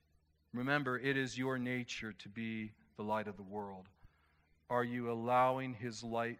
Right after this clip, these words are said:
to shine through you? In Isaiah's day, it was said this, in Isaiah nine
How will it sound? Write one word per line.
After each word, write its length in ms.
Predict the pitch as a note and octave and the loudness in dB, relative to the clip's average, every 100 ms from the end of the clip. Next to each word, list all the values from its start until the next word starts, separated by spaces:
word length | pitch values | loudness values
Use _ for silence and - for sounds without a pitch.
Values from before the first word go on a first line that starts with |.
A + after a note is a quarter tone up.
| - - | -12 -12
to 60 | |
shine 520 | - - A#2 A#2 A#2 A2+ | -8 -2 -2 -2 -4 -10
through 260 | A#2+ A#2+ A#2 | -8 -4 -4
you? 340 | G#2+ G#2+ G2+ G2+ - - - - - - - | -4 -4 -8 -12 -20 -20 -20 -20 -20 -20 0
In 100 | D#3 | 8
Isaiah's 800 | D#3+ D#3 C3+ E3 E3+ E3 C#3+ A2+ | 12 10 10 8 10 8 6 -2
day, 720 | A2+ C#3 C#3 C3+ C3 C3 B2+ C#3+ | 4 6 8 6 4 2 0 -4
it 120 | C#3 | -2
was 160 | C3+ B2+ | -2 -2
said 360 | - C3 B2 | 4 4 4
this, 340 | B2+ B2 A#2 C3 | 0 0 0 0
in 80 | B2+ | 2
Isaiah 380 | B2 C3+ C3 | 2 4 2
nine 360 | B2+ B2+ B2+ | 4 2 2